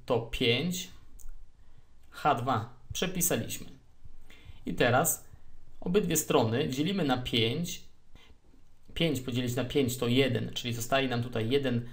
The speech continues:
H dwa, czyli po prostu H dwa, a czterdzieści osiem podzielić na pięć to jest dziewięć przecinek sześć centymetra.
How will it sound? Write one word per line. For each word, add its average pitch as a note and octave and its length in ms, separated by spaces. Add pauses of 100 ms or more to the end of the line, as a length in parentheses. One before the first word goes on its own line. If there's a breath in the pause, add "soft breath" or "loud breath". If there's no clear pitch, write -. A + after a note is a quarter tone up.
(140)
H - 200
dwa, A#2 560 (360)
czyli E3+ 200
po C3 100
prostu B2 420
H C3+ 180
dwa, A#2+ 420 (680 loud breath)
a C3+ 160
czterdzieści C3 720
osiem A#2 520 (320 loud breath)
podzielić B2 440
na A#2 120
pięć C#3+ 580 (280 soft breath)
to - 100
jest B2 220
dziewięć D#3 420
przecinek C3+ 640 (200)
sześć - 640
centymetra. B2 720